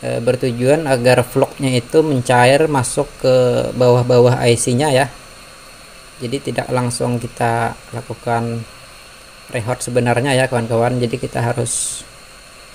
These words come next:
tembak-tembak dulu seperti ini dengan angin yang full. Setelah dirasa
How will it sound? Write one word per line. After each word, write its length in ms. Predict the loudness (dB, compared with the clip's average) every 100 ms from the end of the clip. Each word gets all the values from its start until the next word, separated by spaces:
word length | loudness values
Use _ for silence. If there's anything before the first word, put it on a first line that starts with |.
| -20 -20 -14
tembak-tembak 640 | -10 -8 -8 -4 -2 -2 0
dulu 240 | 0 0
seperti 400 | -2 -6 -4 -2
ini 160 | 0 0
dengan 320 | 0 -2 -2
angin 320 | -2 0 0 0
yang 400 | 0 -2 -4 -8 -14
full. 320 | 2 4 4 0 -14 -20 -20 -20 -20 -20 _ -20 -20 -20 -18 -18 -18 -20 -20 -20 -20 -20 _ -20 -20 -20 -20 -20 -20 -20 -20 -20 -20 -20 -20 -20 _ -20 -20 -20 -20 -20 -20
Setelah 560 | -18 -8 -2 0 0
dirasa 1040 | 0 0 2 4 4 2 0 0 2 2